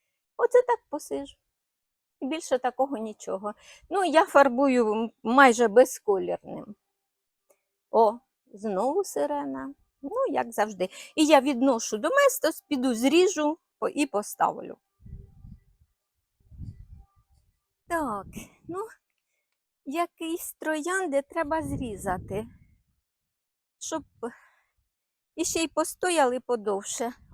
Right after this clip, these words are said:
Ой, що цей камінець тут робить? Так, тут що в мене? Все в порядку.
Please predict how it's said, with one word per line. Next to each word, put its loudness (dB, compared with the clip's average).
Ой, -4
що -16
цей -12
камінець -10
тут -12
робить? -12
Так, -6
тут -14
що -6
в -6
мене? -6
Все -6
в -12
порядку. -4